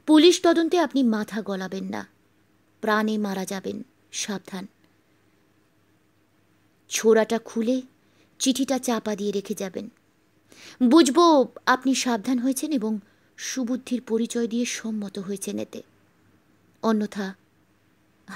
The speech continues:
আর নাই বা বললাম। বিমল ডাক্তার বহুদিন ধরেই এইসব খুন ও খুনিদের নিয়ে কারবার করছেন। কাঁচা লোক নন তিনি,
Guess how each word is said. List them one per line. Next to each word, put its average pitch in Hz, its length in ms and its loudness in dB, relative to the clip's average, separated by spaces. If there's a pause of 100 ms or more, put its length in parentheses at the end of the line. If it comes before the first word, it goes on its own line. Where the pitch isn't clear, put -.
আর 240 160 2
নাই 180 260 -2
বা 185 120 -4
বললাম। 156 460 -6 (2500)
বিমল 226 380 4
ডাক্তার 220 480 -4
বহুদিন 208 460 -4
ধরেই 240 320 -2
এইসব 220 320 -6 (120)
খুন 247 480 -2
ও 208 160 -2
খুনিদের 220 480 -4
নিয়ে 202 180 -4
কারবার 185 380 -8
করছেন। - 520 -12 (1200)
কাঁচা 247 380 0
লোক 208 200 -2 (100)
নন 180 200 -8
তিনি, - 260 -8